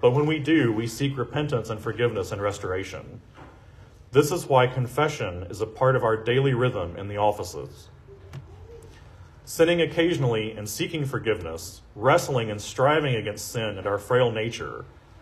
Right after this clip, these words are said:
this is different from trying to hold on to the things God would have us leave behind. Anything that competes with our love of Jesus is an idol and must either be dashed in pieces or rightly reordered so that Jesus is Lord of our lives.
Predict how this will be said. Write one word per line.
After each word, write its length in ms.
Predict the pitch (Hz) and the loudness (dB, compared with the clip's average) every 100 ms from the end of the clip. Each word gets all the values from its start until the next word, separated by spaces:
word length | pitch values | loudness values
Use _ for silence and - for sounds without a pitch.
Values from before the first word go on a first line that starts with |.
| - - | -20 -2
this 180 | 131 147 | 2 4
is 140 | 139 | 2
different 480 | 117 196 220 101 90 | 2 2 2 0 -6
from 160 | - 104 | -8 -8
trying 400 | - 143 151 147 | 0 2 4 0
to 80 | |
hold 180 | 131 127 | 0 2
on 200 | 120 143 | 4 2
to 60 | 123 | 0
the 120 | 113 | -8
things 400 | - 104 98 90 | -6 -6 -6 -6
God 280 | - 113 117 | 2 4 4
would 120 | 113 | 2
have 200 | 123 120 | 4 4
us 200 | 101 - | 2 -2
leave 260 | 110 107 107 | -6 -4 -4
behind. 520 | 87 104 98 76 - - - - - - - - - - - - - - | -2 -2 -2 -6 -14 -20 -20 -20 -20 -20 -20 -20 -20 -20 -20 -20 -20 -6
Anything 460 | 147 185 180 160 139 | -2 0 0 0 0
that 100 | - | -2
competes 500 | 131 127 151 180 165 | -2 -2 -2 -4 -2
with 140 | 139 | 2
our 140 | 135 | 4
love 240 | 123 117 113 | 6 4 2
of 140 | 98 | -2
Jesus 520 | 101 110 92 87 - - | -4 -6 -6 -8 -10 -4
is 140 | 135 127 | 0 0
an 100 | 120 | 0
idol 520 | 120 123 101 78 - - - - - - - - - | 4 4 2 -2 -8 -14 -20 -20 -20 -20 -20 -12 -2
and 140 | 127 | 2
must 200 | 127 131 | 2 2
either 280 | 135 139 139 | 4 6 6
be 140 | 120 | 2
dashed 480 | 104 113 120 120 - | -2 2 2 2 -2
in 140 | 139 131 | -4 -4
pieces 640 | 127 117 98 80 82 - - | -6 -6 -8 -10 -12 -14 -2
or 140 | 113 | 0
rightly 380 | 107 127 147 151 | 4 4 4 0
reordered 840 | 127 135 123 127 135 87 82 - - | 0 0 2 4 4 2 -4 -8 -8
so 140 | 131 | -4
that 180 | 107 110 | -4 -4
Jesus 440 | 117 135 110 87 | -4 -2 -2 -6
is 160 | 82 98 | -10 -8
Lord 240 | 101 110 | 0 2
of 100 | 101 | 2
our 140 | 95 90 | 0 -2
lives. 640 | 90 80 67 - - - | -2 -2 -4 -8 -14 -16